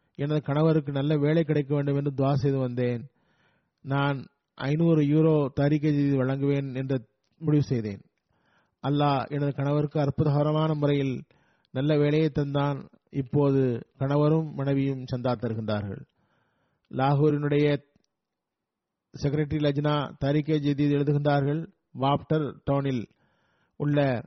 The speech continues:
ஒரு உறுப்பினர் ஒன்றரை வருடமாக மூச்சு விடுவதில் பிரச்சனையுடன் இருந்தார். தலைமையக பிரதிநிதிகள் செல்லும்போது அவர்களிடம் மேலும் ஐம்பதனாயிரம் ரூபாய் அதிகமாக வாக்களித்தார். அல்லாஹ் அவருக்கு பெரும் அருள் செய்தான்.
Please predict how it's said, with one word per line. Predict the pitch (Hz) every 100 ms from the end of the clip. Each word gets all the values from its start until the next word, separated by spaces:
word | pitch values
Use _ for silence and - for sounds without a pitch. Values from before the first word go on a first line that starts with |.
| -
ஒரு | - 139 139
உறுப்பினர் | 143 139 147 139 117 - _ _ _
ஒன்றரை | - 139 151 165 156
வருடமாக | 147 147 156 151 143 151 135
மூச்சு | 151 156 156
விடுவதில் | 147 143 143 131
பிரச்சனையுடன் | 131 135 151 143 143 143 117 - _ _ _ _ _ -
இருந்தார். | 139 135 120 104 - _ _ -
தலைமையக | 143 147 156 156
பிரதிநிதிகள் | 139 147 156 156 156 147
செல்லும்போது | 147 147 151 151 156 160 175 -
அவர்களிடம் | 139 143 143 147 143
மேலும் | 139 156 175
ஐம்பதனாயிரம் | 160 156 151 143 143 139 131 117 -
ரூபாய் | - - 139 131 123 110 - _ _ _
அதிகமாக | - 139 165 165 156 147 131
வாக்களித்தார். | 120 117 110 98 113 151 _ _ _ _ -
அல்லாஹ் | 139 151 151
அவருக்கு | 147 147 135 147 139 117 - _ _ _ _ _ _ _ _ _ _ _ -
பெரும் | 151 175 175
அருள் | 151
செய்தான். | 143 151 139 131 127